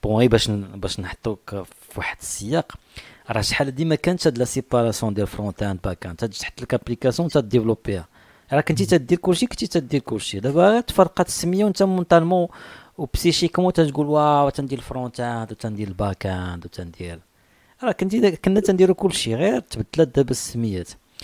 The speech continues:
Speaker 1: لا، ضروري خاصك، ضروري تكون تتفهم في الفرونت اند وتتفهم في الباك اند. انا ت-، في المنظور ديالي
Speaker 2: مم.
Speaker 1: مزيان تكون سبيسياليزي اما فرونت اند ولا باك اند، لان صعيب عليك ديرهم بجوج في الاول، تنهضر على في
Speaker 2: مم.
Speaker 1: الاول.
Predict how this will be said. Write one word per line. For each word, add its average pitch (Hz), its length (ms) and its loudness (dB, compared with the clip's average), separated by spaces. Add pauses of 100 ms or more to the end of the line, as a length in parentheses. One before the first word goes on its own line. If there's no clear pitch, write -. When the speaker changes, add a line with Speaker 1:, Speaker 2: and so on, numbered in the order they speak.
(340)
Speaker 1:
لا، 262 140 6
ضروري 135 500 8
خاصك، 113 400 0
ضروري 110 520 2
تكون 107 300 -2
تتفهم 104 380 -4
في 95 120 -8
الفرونت 98 760 -6
اند 95 300 -8
وتتفهم 90 500 -10
في 87 100 -14
الباك 87 420 -8
اند. 80 160 -10
انا 101 200 0
ت-، - 140 -10 (180)
في - 120 -12
المنظور 117 640 0
ديالي 147 420 -2 (400)
Speaker 2:
مم. 117 160 -4 (160)
Speaker 1:
مزيان 117 680 0
تكون 151 500 -6 (320)
سبيسياليزي 104 800 -4
اما 101 140 -4
فرونت 98 280 -4
اند 92 100 -4
ولا 95 160 4
باك 151 280 6
اند، 87 140 -4
لان 98 100 -8
صعيب 127 300 0
عليك 139 160 -2
ديرهم 143 260 4
بجوج 143 240 0
في - 200 -6
الاول، 196 280 4
تنهضر 107 240 -2
على 180 200 0
في - 120 -2
Speaker 2:
مم. - 60 4
Speaker 1:
الاول. 113 300 4